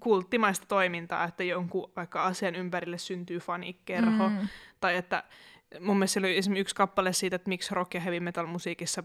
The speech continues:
Speaker 1: puhutaan niin paljon kuolemasta tai, äh, huumeiden, huumeiden väärinkäytöstä,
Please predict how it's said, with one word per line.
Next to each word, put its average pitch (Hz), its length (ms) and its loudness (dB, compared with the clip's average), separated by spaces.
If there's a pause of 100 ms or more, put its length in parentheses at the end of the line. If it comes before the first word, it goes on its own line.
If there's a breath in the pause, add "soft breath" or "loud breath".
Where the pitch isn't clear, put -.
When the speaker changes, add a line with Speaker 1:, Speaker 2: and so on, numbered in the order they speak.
(140)
Speaker 1:
puhutaan 180 340 0
niin 175 120 -6
paljon 175 200 -4
kuolemasta 175 720 -6 (160)
tai, 170 360 -4 (360)
äh, 180 60 -8 (1080 soft breath)
huumeiden, 180 460 0
huumeiden 175 400 -8
väärinkäytöstä, 196 760 -4